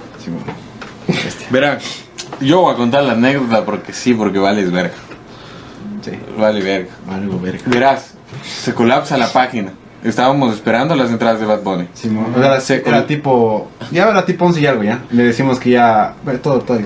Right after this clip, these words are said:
Speaker 2: Y este hijo de puta.
Speaker 1: Le digo, "Mija, pondrás en la página para ver la fila".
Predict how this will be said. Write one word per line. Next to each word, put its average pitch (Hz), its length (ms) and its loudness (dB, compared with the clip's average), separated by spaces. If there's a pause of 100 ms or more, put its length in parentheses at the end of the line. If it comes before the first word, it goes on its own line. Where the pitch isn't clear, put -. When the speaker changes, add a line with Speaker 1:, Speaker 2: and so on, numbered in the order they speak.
Speaker 2:
Y 107 140 2
este 107 200 -4
hijo 98 240 -6
de 90 100 -2
puta. 101 240 -2
Speaker 1:
Le 123 100 4
digo, 135 160 2
"Mija, 160 300 2
pondrás 151 300 4
en 147 60 4
la 143 140 2
página 151 320 0
para 131 200 2
ver 135 160 2
la 123 100 2
fila". 123 220 -4